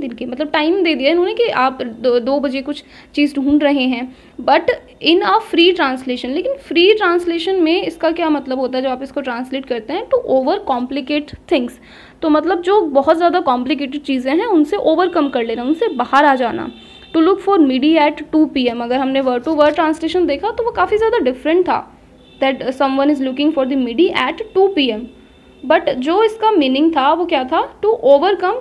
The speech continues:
complicated things, complicated चीज़ों से बाहर आ जाना। तो I hope आपको literal translation और free translation में difference समझ आ गया होगा, है ना। देखिए, वैसे तो ये video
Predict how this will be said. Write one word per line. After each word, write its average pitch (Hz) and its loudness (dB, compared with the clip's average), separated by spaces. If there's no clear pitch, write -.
complicated 262 -2
things, 226 -6
complicated 349 -2
चीज़ों 269 -4
से 381 -6
बाहर 240 -4
आ 233 -6
जाना। 220 -10
तो - -12
I 269 0
hope 403 -2
आपको 339 -4
literal 269 0
translation 339 -2
और 359 -2
free 311 0
translation 302 -4
में 294 -2
difference 277 -6
समझ 269 -2
आ 240 0
गया 269 0
होगा, 285 0
है 330 0
ना। 466 -6
देखिए, 349 2
वैसे 330 0
तो 359 -4
ये 370 2
video 294 -4